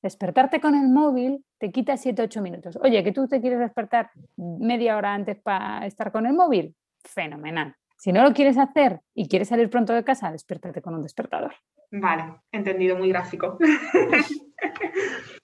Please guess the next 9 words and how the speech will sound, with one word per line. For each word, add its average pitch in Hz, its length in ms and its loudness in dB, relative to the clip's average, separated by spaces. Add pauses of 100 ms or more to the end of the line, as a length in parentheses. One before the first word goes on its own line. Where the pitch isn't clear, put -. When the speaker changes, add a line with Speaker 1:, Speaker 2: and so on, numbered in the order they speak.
(320)
Speaker 2:
Lo 247 240 4
más 240 240 2
común 311 400 2
que 269 140 2
conservamos 247 520 0
en 233 160 0
casa, 220 540 -2 (380)
los 226 200 2
mortales, 202 640 -2